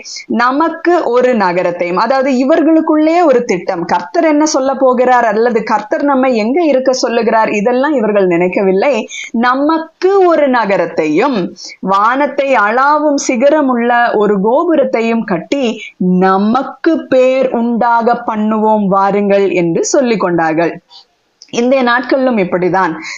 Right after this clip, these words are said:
தம-, நமக்கென்று ஒரு பேர் அல்லது நமக்கென்று ஒரு பெருமை,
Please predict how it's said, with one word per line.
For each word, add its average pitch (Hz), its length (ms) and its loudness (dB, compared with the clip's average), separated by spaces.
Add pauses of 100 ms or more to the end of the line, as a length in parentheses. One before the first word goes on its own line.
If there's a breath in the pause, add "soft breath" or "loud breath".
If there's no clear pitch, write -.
தம-, 285 360 0
நமக்கென்று 320 680 0
ஒரு 190 300 2
பேர் 175 360 0
அல்லது 277 480 0
நமக்கென்று 311 800 0
ஒரு 220 260 2
பெருமை, 175 540 0